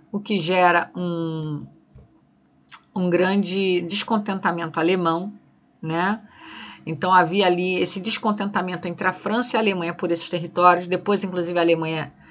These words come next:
pega de volta esses territórios. Depois a Alemanha tem que devolver esses territórios, né, após a se-, a Primeira Guerra. Uma das punições foi a Alemanha devolver pra França. Mas havia, por conta desses conflitos, essa rivalidade entre a França e a Alemanha.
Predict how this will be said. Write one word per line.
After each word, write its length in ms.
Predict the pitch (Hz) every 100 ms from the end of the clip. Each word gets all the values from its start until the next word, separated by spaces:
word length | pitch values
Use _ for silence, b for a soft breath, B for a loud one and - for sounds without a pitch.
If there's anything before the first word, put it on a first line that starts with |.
| B B B
pega 320 | - 220 226 196
de 120 | 180
volta 320 | 180 190 190
esses 240 | - 185
territórios. 760 | - 170 175 202 208 202 175 165
Depois 400 | 180 - 208 202
a 60 |
Alemanha 320 | 190 196 196 202
tem 160 | 202
que 100 | 208
devolver 600 | 196 240 233 220 175 208
esses 300 | 233 226 196
territórios, 760 | 185 185 - 185 196 190 185 175
né, 200 | 185 190
após 500 | 175 170 180 175 170
a 80 | 170
se-, 240 | - 170
a 80 | 156
Primeira 340 | 170 180 180
Guerra. 220 | 175 180 202
Uma 120 | 233
das 140 | 262
punições 560 | - 233 208 - 202 208
foi 160 | -
a 40 | 208
Alemanha 280 | 196 190 190
devolver 400 | 196 190 180 190
pra 140 | 190
França. 480 | - - - - - B B B B B B -
Mas 160 | 202
havia, 540 | 233 220 202 262 247 208
por 180 | 202
conta 320 | - 196 190 185
desses 440 | 190 233 294 -
conflitos, 680 | - 196 - 233 220 196 180
essa 260 | 185 -
rivalidade 760 | 185 202 214 208 220 185 180 185
entre 200 | 180 196
a 60 |
França 480 | 190 - 202 214 -
e 20 |
a 40 | 214
Alemanha. 840 | 214 220 202 196 185 170 -